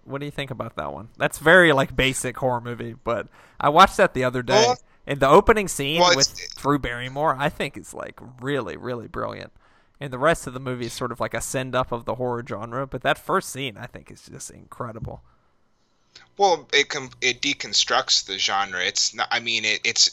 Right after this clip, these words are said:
Speaker 2: it's kind of a landmark horror film now, but it, it, it's very different because it really, it's one of the few horror films where the characters in the film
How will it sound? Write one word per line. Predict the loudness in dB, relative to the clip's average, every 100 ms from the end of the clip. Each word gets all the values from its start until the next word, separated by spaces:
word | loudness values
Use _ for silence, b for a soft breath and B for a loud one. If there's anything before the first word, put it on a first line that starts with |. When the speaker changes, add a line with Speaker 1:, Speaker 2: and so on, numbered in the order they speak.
| -4
Speaker 2:
it's | -10 -6 -4
kind | -2 0
of | 0 -2
a | -4 -4 -6 _ _ -4
landmark | 0 0 0 -6 -6
horror | -6 -6 -6
film | -6 -8 -4
now, | 0 2 2
but | 2 -2
it, | -2 0
it, | -2 0 -4 -4
it's | -6 -4
very | -2 2 2
different | 0 -2 -4 -4 -8
because | -8 -8 -4 0 -2
it | -2
really, | -4 -6 -2
it's | -2 0 -2 -4
one | -6
of | -6
the | -6
few | -6 -6
horror | -4 -4
films | -6 -6 -6
where | -4
the | -4
characters | 0 -2 -2 -4 -4
in | -6
the | -6
film | -4 -2 -4